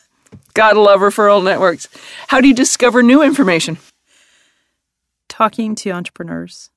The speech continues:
Speaker 2: So, uh, for anyone who's listening who, uh, is an entrepreneur in your community, I can guarantee you can find networking groups. Talk to everyone. The more the insane the idea is,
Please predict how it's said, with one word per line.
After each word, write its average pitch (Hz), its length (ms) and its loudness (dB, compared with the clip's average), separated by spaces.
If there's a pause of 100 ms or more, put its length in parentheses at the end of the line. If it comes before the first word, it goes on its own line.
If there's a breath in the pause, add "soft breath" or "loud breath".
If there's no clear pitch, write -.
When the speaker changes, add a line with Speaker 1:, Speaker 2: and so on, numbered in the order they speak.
(120)
Speaker 2:
So, 180 840 -4
uh, - 600 -20 (400)
for - 180 -8
anyone 233 320 0
who's 190 320 -8
listening 180 600 -8
who, 180 420 -10 (640 soft breath)
uh, 185 240 -10
is 202 180 -4
an 208 100 -2
entrepreneur 180 760 -4
in 185 280 -8
your 180 140 -6
community, 170 460 -10
I 165 140 -12 (100)
can 180 120 -14
guarantee 175 480 -8
you 170 100 -12
can 175 140 -14
find 170 280 -12
networking 180 400 -12
groups. 170 500 -14 (460)
Talk - 220 -2
to - 100 -8
everyone. 170 600 -8
The 175 100 -10
more 196 320 -4
the 226 100 -4
insane 196 580 -6
the 190 140 -4
idea 180 340 -2
is, 185 260 -8